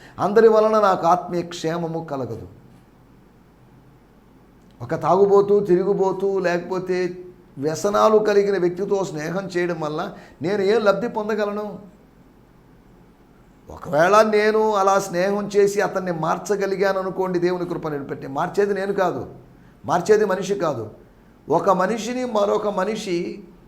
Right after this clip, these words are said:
గైడ్ చేయగలడు, నడిపించగలడు. ఒక ట్యూటర్గా మారగలడు. ధర్మశాస్త్రము క్రీస్తునొద్దకు నడిపించడానికి బాల శిక్షకుడు ఆయన.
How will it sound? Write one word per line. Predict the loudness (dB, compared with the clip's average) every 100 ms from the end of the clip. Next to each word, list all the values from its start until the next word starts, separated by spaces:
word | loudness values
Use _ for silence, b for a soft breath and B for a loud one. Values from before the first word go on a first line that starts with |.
| -20 -20 -20 -20 -18 -8
గైడ్ | 4 8 8 6 2
చేయగలడు, | 4 6 4 0
నడిపించగలడు. | -2 2 2 4 0 0 0 0 0 -4 -8 -16 -20 -20 _ -20 _ -8
ఒక | -2 -2 -2 -6 B -8
ట్యూటర్గా | 0 2 4 4 4 2
మారగలడు. | 2 2 2 2 -2 -4 -10 -14 -20 -12 -2
ధర్మశాస్త్రము | 0 0 0 2 0 0 -2 0
క్రీస్తునొద్దకు | -2 -4 -6 -4 -4 -2 0 -2 0
నడిపించడానికి | -2 -2 -2 -4 -4 -4 -2
బాల | -2 2 2 2
శిక్షకుడు | -2 -4 -4 -2 0 0
ఆయన. | 0 -2